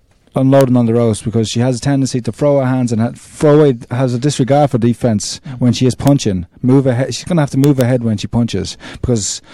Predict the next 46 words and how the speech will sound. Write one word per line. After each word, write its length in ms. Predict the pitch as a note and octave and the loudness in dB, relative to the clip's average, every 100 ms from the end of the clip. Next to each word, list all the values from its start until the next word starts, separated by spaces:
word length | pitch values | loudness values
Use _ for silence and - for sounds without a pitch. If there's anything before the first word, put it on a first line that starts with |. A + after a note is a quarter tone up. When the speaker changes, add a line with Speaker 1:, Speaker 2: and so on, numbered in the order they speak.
| - | -16
Speaker 1:
Sanchez 420 | - C#3+ C#3 B2+ | -4 -2 0 2
will 180 | A2+ B2+ | 2 2
punch 360 | - C3+ B2 - | 2 0 0 -2
when 140 | A#2 | -2
her 100 | A2+ | -2
back's 240 | A2 A#2+ - | -2 -2 -2
to 60 | |
the 40 | A2+ | 0
ropes. 300 | B2 A2+ A#2+ | 0 0 -4
You 60 | |
kind 220 | A#2 C#3+ | -4 -2
of, 180 | C3+ - - - - - - - - - - - - - - _ | -2 -6 -14 -20 -18 -18 -20 -20 -20 -20 -20 -20 -20 -20 -20 _
there's 180 | - - | -6 -2
kind 160 | F3+ | -2
of 80 | F3+ | 0
an 80 | D3+ | 2
ignorance 380 | F3 D#3+ C#3 - | 2 4 2 2
about 260 | B2+ B2 | 2 2
her 180 | A#2+ A#2 - _ _ _ - | 2 -2 -6 _ _ _ -4
that 160 | B2+ | -4
she 160 | - B2+ | -2 0
doesn't 240 | C3 C#3 | 0 4
know 140 | C#3+ B2+ | 4 4
when 200 | D3 D#3 | 2 0
to 80 | |
defend 460 | A#2 G#2 - G2 F#2+ | -2 -4 -2 -4 -4
or 140 | G#2+ | -2
Speaker 2:
Mm-hmm. 80 | G#2+ | -2
Speaker 1:
when 240 | B2 D3+ C#3+ | 0 0 0
to, 380 | - A2 G2+ | -2 -2 -2
you 120 | G2 C#3 | -2 0
know, 320 | C3 G2 F2+ - - - _ | 0 0 -6 -14 -18 -20 _
block 280 | C3 A#2+ - | -2 -2 0
or 60 | G#2 | 2
move. 300 | A#2 G#2+ F#2+ | 2 2 0
She 120 | A#2 | -4
just 260 | C#3 - | -4 -4
punches. 460 | - F3+ C#3+ E2+ - - - | -2 0 0 -4 -8 -16 -14
Speaker 2:
Mm. 240 | C#3 B2 - - - | -14 -14 -18 -16 -6
Speaker 1:
Um, 420 | B2 A#2+ A2+ A2 | -2 0 -2 -4
and 180 | C3 B2+ | -4 -2
that 200 | F3 G3 | -2 -4
could 220 | - A3 | -2 0
be 100 | G#3 | 4
a 60 | F3+ | 4
downfall 640 | E3+ E3+ D3 C#3+ C3+ C#3 | 4 2 4 4 4 2